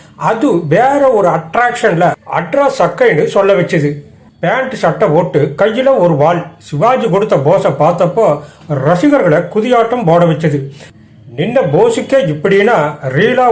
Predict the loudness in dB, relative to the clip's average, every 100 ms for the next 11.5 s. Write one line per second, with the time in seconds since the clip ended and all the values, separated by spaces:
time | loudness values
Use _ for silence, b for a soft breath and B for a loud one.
0 | 2 0 0 0 2 0 2 -2 0 0
1 | 0 B B -4 -2 0 0 -2 0 2
2 | 2 2 0 0 2 2 2 0 0 -2
3 | -6 -10 -14 B B B -16 -2 0 0
4 | 0 0 0 0 -2 0 0 2 0 0
5 | 0 2 2 0 0 0 -4 -10 -20 -8
6 | -2 0 2 2 0 -2 0 0 2 2
7 | 2 2 0 0 0 0 0 -2 0 -2
8 | -2 -2 2 2 0 -6 -14 B B B
9 | -10 -4 -2 2 2 2 2 0 2 0
10 | 0 2 2 0 -2 0 0 0 0 -2
11 | -2 -6 -6 0 2